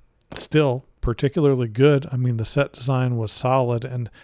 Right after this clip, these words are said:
having to work around a moving stage, that's, uh, a set of logistics that I wouldn't wish on anybody. Um,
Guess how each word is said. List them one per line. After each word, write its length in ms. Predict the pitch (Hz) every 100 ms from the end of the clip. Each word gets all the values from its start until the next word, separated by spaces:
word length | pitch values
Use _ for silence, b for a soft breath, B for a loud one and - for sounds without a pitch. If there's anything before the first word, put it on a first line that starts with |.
| b
having 320 | 135 135 135
to 100 | 131
work 400 | 113 131 143 -
around 400 | 107 123 139 120
a 60 | 104
moving 380 | 127 117 110
stage, 540 | 101 - 139 120 110 107
that's, 600 | 113 117 117 - - - b b b b b -
uh, 260 | 117 107 -
a 160 | 110
set 280 | - 160 151
of 100 | 113
logistics 680 | 120 98 113 143 - 113 -
that 120 | 117
I 140 | 113 123
wouldn't 420 | 123 117 101 113 _ _
wish 280 | 131 131 -
on 200 | 110 98
anybody. 580 | 131 120 92 85 90 113 b b b b b b
Um, 520 | 135 123 117 107 98